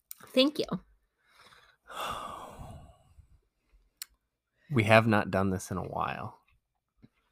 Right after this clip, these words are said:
Speaker 2: So we're gonna do a real quick, is it a wrestler?
Speaker 1: Oh, boy. You, okay. All right.
Speaker 2: Do you remember the rules to this game?
Speaker 1: Yeah. It's a wrestler or a real, or celebrity.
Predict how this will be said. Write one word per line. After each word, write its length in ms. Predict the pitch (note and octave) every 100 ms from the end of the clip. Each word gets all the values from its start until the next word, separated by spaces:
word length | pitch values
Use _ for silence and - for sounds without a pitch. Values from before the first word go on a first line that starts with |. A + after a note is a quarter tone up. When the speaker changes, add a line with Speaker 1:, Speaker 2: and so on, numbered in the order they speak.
| -
Speaker 2:
So 140 | -
we're 120 | G#2+ G#2+
gonna 120 | G#2+
do 160 | G2
a 40 | F#2+
real 200 | A2 G#2
quick, 280 | C3 B2+ -
is 160 | B3+
it 80 | D4+
a 40 | D4
wrestler? 840 | F#3 G#3+ - F#3+ C#3 A#2 F#3 -
Speaker 1:
Oh, 60 | G#3
boy. 360 | F#3 F3+ F3
You, 480 | E3+ G3+ G#3+ G3 F#3+ _ _ _
okay. 680 | E3 F3+ A#3+ C4+ A3 A3 C4+ - _ _ - -
All 120 | G3+ G#3+
right. 340 | G3+ G#3+ G#3 - B2+
Speaker 2:
Do 140 | C3+
you 140 | D#3+ G#3
remember 440 | C3 B2 D#3 D3+
the 100 | G#2+
rules 420 | A2 C#3 D#3 -
to 60 | G2
this 240 | G#2 C3
game? 640 | B2 F#2 F#2+ B2 A2+ - - _ _ _ _ _ _ _
Speaker 1:
Yeah. 380 | C4 A3+ E3+ - - - - _ -
It's 100 | D#3+
a 60 |
wrestler 420 | F#3 A#3 A#3+ C4 A#3
or 260 | G#3+ F3+
a 40 | F3
real, 220 | G3 G3 - _ -
or 420 | F3 F#3+ F#3+ F#3 _ _ _ _ _
celebrity. 640 | - F#3 F#3+ - D#3 B2+